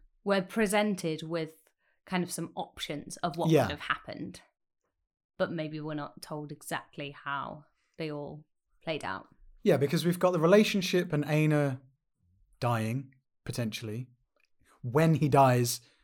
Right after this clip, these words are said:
Speaker 2: is one of the things we're trying to figure out.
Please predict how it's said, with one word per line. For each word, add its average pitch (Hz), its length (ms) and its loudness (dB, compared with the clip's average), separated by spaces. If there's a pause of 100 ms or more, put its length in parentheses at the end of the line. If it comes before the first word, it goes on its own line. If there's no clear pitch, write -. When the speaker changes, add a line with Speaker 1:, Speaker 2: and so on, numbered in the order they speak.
(180)
Speaker 2:
is 117 260 -4
one 127 240 2
of 120 120 -4
the 120 80 -2
things 131 380 0
we're 110 220 -2 (240)
trying 117 220 -2
to 110 40 -2
figure 113 320 -2
out. 107 280 -4